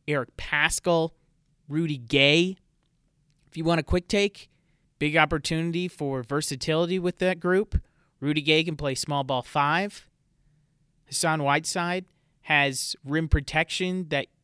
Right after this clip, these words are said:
you can provide for forty-eight minutes if you stay big. And then Eric Paschall can be in those swing roles,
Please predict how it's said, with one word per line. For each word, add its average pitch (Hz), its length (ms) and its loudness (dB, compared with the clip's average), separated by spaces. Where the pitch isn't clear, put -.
you 139 140 -10
can 135 100 -10
provide 127 420 -2
for - 120 -18
forty-eight 123 480 -6
minutes 208 640 -4
if - 140 -12
you 131 100 -6
stay 156 640 -2
big. 214 440 2
And 156 80 -8
then 170 80 -2
Eric 175 260 -2
Paschall 156 720 -6
can 160 160 -6
be 170 160 -4
in 180 100 -2
those 175 200 0
swing 240 340 -4
roles, 113 460 -8